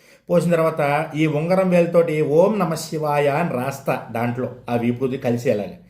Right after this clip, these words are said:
రాసిన తర్వాత ఏం చేస్తానంటే, ఒక చుక్క ఈ వేలుతోటి తీసుకుని నా తల మీద చల్లుకుంటా. ఇలాగ చల్లుకుని, "పుండరీకాక్ష, పుండరీకాక్ష, పుండరీకాక్షాయ నమః" అని మూడుసార్లు చదువుకుంటా.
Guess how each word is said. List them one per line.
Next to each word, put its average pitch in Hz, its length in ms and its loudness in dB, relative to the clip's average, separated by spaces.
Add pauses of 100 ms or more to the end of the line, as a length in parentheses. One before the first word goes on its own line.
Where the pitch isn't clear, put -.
(440)
రాసిన 185 320 0
తర్వాత 160 340 -2
ఏం 131 160 -6
చేస్తానంటే, 107 600 -4
ఒక 139 100 -2
చుక్క 151 800 -2
ఈ 151 160 0
వేలుతోటి 156 420 0
తీసుకుని 143 600 -2 (240)
నా 135 180 0
తల 135 280 0
మీద 185 160 0 (120)
చల్లుకుంటా. 143 340 0
ఇలాగ 120 280 0 (480)
చల్లుకుని, 156 480 -2 (320)
"పుండరీకాక్ష, 156 880 0 (560)
పుండరీకాక్ష, 156 1040 0 (360)
పుండరీకాక్షాయ 175 1200 0 (180)
నమః" 123 420 -2 (340)
అని 214 80 0
మూడుసార్లు 151 520 0
చదువుకుంటా. 113 440 -6